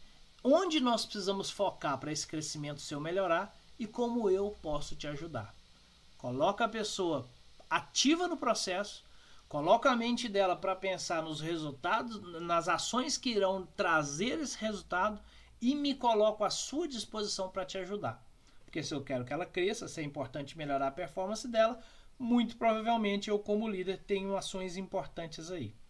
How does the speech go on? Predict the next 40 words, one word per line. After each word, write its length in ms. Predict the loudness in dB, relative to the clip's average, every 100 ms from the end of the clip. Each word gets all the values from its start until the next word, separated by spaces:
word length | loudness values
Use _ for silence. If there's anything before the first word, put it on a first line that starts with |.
| -20 -16
ok? 400 | -2 0 0 -2 -14 -18 -12
Então 160 | -6 -2
nós 200 | 0 2
geramos 400 | 4 4 4 -2
o 60 |
comprometimento 920 | -4 -2 -2 -2 -2 0 -2 -4 -4
de 100 | -4
alguém 420 | -2 -2 -2 -4 -8 -16 -20 -12 0
que 100 | 0
cria 400 | 4 6 6 4
um 100 | 0
feed 360 | -4 -4 -4
forward, 500 | 4 6 8 4 2
cria 300 | -2 0 0
ações 320 | 0 0 -2
muito 240 | 2 2 2
específicas 840 | 0 -2 -2 -4 -4 -8 -10 -10 -12 -18 -16 -2
pra 180 | 0 0
que 220 | -2 -2
essa 440 | -4 -6 -4 -2
melhoria. 440 | -2 -2 -2 -2 -4
Essa 160 | -6
pessoa 240 | -6 -2 0
vai 100 | 0
te 140 | -2
dizer 440 | -6 -2 0 -2 -4 -20 -10
que 80 | 0
ela 140 | 2 2
precisa 480 | -2 -4 0 2
organizar 500 | 2 2 0 0 0
melhor 300 | 0 0 0
o 20 | -2
tempo 300 | -4 -6 -4
dela, 580 | 0 4 4 2 -2 -8 -20 -2
que 80 | 0
ela 100 | 0
precisa 220 | -2 -2
delegar 560 | 0 2 0 2 2
algumas 420 | 2 0 -4 -4 -4
coisas, 680 | -2 0 0 -2 -4 -8